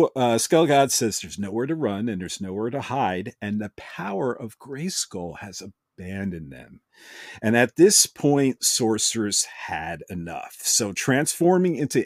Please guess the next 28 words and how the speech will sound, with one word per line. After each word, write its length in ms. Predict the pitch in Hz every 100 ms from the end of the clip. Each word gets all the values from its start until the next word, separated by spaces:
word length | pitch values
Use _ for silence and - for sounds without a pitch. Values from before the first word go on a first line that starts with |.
| -
ener-, 420 | 127 147 110 98 -
energy, 500 | 139 165 113 73 - _ - - - -
the 80 | 117
sorceress 600 | - 170 175 165 135 -
vacates 920 | 90 113 156 - 156 101 90 - -
the 300 | 110 104 95
force 340 | - 147 151
field 340 | - 90 87 92
and 200 | 107 98
gets 240 | 123 -
between 500 | - 165 - 139 131
the 80 | 104
heroes 400 | 117 123 139 143
and 80 | 123
the 60 |
villains 580 | 104 113 123 90 87 - -
and 240 | 107 104
manifests 840 | 135 240 339 - - 87 - - -
back 360 | 120 117 117 -
into 600 | 110 110 - 104 92 87 - _ _
humanoid 640 | - 151 147 135 127 113 104
form. 380 | - 87 71 - _ _ _ _ _
And 100 | 117
she 180 | 107 120
casts 460 | - - 151 185 -
a 60 |
spell 640 | 190 - - 101 82 73 - _ _ _ _ -
that 320 | 110 104